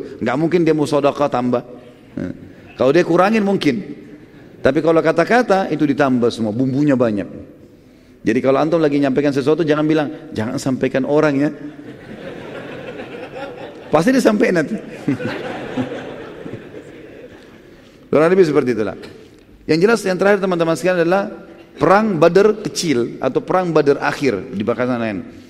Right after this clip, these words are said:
Abu Sufyan sempat menantang Nabi sallallahu alaihi wasallam untuk bertemu di Badr di bulan Sya'ban tahun tujuh Hijriah.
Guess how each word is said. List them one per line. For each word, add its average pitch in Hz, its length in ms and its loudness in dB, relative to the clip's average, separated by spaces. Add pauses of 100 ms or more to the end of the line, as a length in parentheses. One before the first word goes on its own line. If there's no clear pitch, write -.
(460)
Abu 175 240 4
Sufyan 185 560 2
sempat 190 320 0
menantang 175 480 0
Nabi 170 240 0
sallallahu 143 320 2
alaihi 135 160 -4
wasallam 180 240 0
untuk 165 320 -2
bertemu 160 320 2
di 151 80 2
Badr 165 320 4
di 131 160 0
bulan 175 240 4
Sya'ban 165 720 0
tahun 151 320 2
tujuh 175 320 -2
Hijriah. 117 480 0